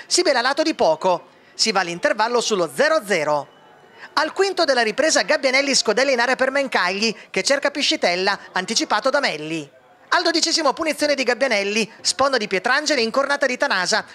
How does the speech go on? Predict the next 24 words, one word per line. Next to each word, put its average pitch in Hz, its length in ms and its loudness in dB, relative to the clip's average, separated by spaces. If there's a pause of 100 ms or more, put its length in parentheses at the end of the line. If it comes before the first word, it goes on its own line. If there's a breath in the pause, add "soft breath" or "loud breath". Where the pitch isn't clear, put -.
pallone 302 320 2
oltre 311 300 2
la 311 100 2
traversa. 156 680 -2 (1200 loud breath)
Al 277 120 2
diciottesimo 330 540 0
il 220 120 0
tiro 285 280 4
del 202 120 2
neoentrato 233 420 2
Pecci 208 320 0
è 208 40 0
ribattuto 262 460 0
da 247 100 2
Malagoli. 170 680 0 (1080 loud breath)
Al 196 160 0
ventesimo 302 580 0
il 196 160 2
tentativo 214 440 0
di 202 100 0
Landi 240 260 2
da 185 120 0
dentro 190 300 0
l'area 208 360 2